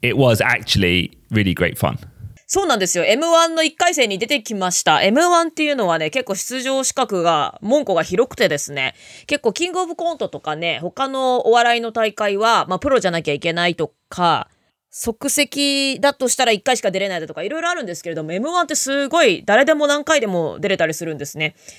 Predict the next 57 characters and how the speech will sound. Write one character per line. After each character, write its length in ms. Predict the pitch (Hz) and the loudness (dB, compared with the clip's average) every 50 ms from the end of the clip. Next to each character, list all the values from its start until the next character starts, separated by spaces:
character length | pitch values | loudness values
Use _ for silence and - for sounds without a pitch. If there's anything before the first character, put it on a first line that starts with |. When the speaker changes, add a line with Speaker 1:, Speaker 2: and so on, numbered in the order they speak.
| - - _ _ _ _ _ | -20 -20 _ _ _ _ _
Speaker 2:
と 60 | - 202 | 0 2
い 60 | 214 | 4
う 20 | |
わ 80 | 220 202 | 4 4
け 100 | 190 180 | 4 2
で、 180 | 151 139 123 - | 2 2 0 0
今 200 | - 180 175 156 | -2 -4 -4 -2
回 220 | - 143 131 131 | -4 -4 -4 -2
ね、 120 | 139 151 156 | -2 -4 0
ビ 180 | 151 175 175 | 2 2 2
ー 20 | 156 | 2
ジ 80 | 170 | 2
ェ 60 | 170 165 | 0 0
ー 40 | - | 0
と 120 | 165 151 | 0 -2
私 420 | 147 147 - - 160 - - 180 | -2 -2 -2 -2 -2 -2 -4 -4
で、 420 | 160 247 320 370 381 269 160 - - _ _ _ _ _ _ _ _ _ _ _ _ _ _ _ _ _ _ _ | 0 2 4 4 4 4 2 0 -8 _ _ _ _ _ _ _ _ _ _ _ _ _ _ _ _ _ _ _
コ 180 | - 240 254 | -4 -2 0
ン 80 | 247 208 | 0 0
ビ、 240 | 185 151 131 - _ _ _ _ _ _ _ _ _ - _ | -2 -4 -6 -8 _ _ _ _ _ _ _ _ _ -20 _
裏 240 | _ 180 208 269 330 | _ 0 2 2 4
技 200 | 339 349 330 226 | 4 4 4 4
Speaker 1:
裏 180 | - 113 110 - | 4 6 4 4
Speaker 2:
エ 60 | 302 | 4
ブ 100 | 262 294 | 2 0
リ 80 | 262 196 | 2 2
バ 140 | 208 190 | 2 2
デ 60 | 170 165 | 2 -2
ィ。 40 | 156 131 87 | -6 -6 -10
Speaker 1:
い 60 | - _ _ - - - - - - - - - - - - | -14 _ _ -20 -20 -20 -20 -18 -20 -20 -20 -20 -18 -8 -4
や。 180 | - - - - - - | -2 -2 -2 -4 -12 -16
Speaker 2:
は 160 | - 185 190 185 | -6 -2 -2 -2
い、 100 | - - _ | -2 -4 _
と 80 | - 190 | -6 -4
い 80 | 190 | -4
う 60 | 185 - | -2 -2
コ 100 | 214 208 | -2 -2
ン 60 | 196 | -2
ビ 80 | 175 | -4
を 40 | 165 | -6
組 200 | - - 196 196 | -6 -6 -8 -6
み 140 | 208 214 214 | -6 -4 -2
ま 120 | 220 226 226 | 0 0 0
し 220 | 226 - - - | 0 -4 -6 -4
て、 420 | _ 180 190 208 220 214 - - _ _ _ _ _ _ _ _ _ - _ _ _ - | _ 2 2 4 4 2 0 -2 _ _ _ _ _ _ _ _ _ -20 _ _ _ -6
エ 80 | 180 196 | -6 -4
ム 160 | 202 214 208 | -2 0 2
ワ 160 | 202 196 190 | 2 2 0
ン、 100 | 175 170 _ _ _ - - | -2 -6 _ _ _ -20 -18
九 100 | - - | -8 -2
月 360 | 359 339 294 - - 180 - | -2 -2 -2 -4 -10 -14 -12
十 260 | - - 202 208 208 | -12 -10 -8 -8 -6
日 120 | - 202 | -6 -6
の 120 | 185 180 180 | -4 -4 -8
金 240 | - - 202 208 214 | -8 -8 -6 -4 2
曜 160 | 208 190 185 | 2 2 2
日、 200 | - 120 - | 0 -6 -14